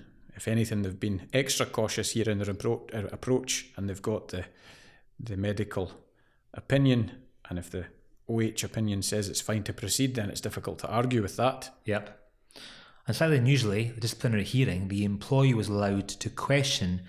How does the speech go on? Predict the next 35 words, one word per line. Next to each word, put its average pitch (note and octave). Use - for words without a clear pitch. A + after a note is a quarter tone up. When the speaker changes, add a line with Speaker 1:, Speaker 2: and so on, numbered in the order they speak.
Speaker 2:
his G#2+
accusers, A2
which C3+
is C#3
very F3+
strange C3
in, G2
in G#2+
my A2
experience F#2
for -
an F#2
employer F#2
to G2
be G2+
allowed G2
to -
kind F#2+
of, F2+
Speaker 1:
Mm. G2
Speaker 2:
um, F#2+
invite A#2
the G2+
employee F#2+
to -
question -
the F#2
accusers. -
Speaker 1:
Yeah, D#3
it's B2+
not D3+
something A#2+
I've A#2+
seen B2+
very, A2